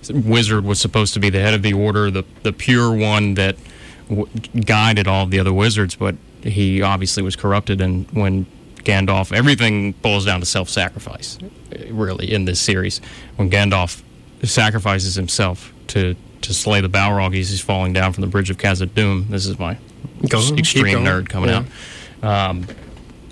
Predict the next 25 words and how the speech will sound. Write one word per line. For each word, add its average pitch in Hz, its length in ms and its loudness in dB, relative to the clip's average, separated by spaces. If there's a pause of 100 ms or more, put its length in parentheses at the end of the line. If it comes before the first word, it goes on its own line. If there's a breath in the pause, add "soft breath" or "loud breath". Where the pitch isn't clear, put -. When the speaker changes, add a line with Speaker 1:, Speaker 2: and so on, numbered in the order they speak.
(120)
Speaker 1:
he's 113 760 2
rewarded 110 720 2 (180)
by, 101 460 4 (760)
we 131 160 6
can 123 120 2
only 120 260 4
say 101 280 2
the 95 160 0
Valar, 87 480 0
the 82 120 -4 (200)
kind 90 200 0
of 90 100 -4
the 87 100 0 (300)
demigods 87 720 0
of 95 120 -2
the 98 80 2
world 90 440 0
that 90 100 0
really 92 360 2
have 87 460 -2 (520 loud breath)
the 104 140 2
majority 95 500 2
of 85 80 -4
the 82 60 -4
power, 87 420 0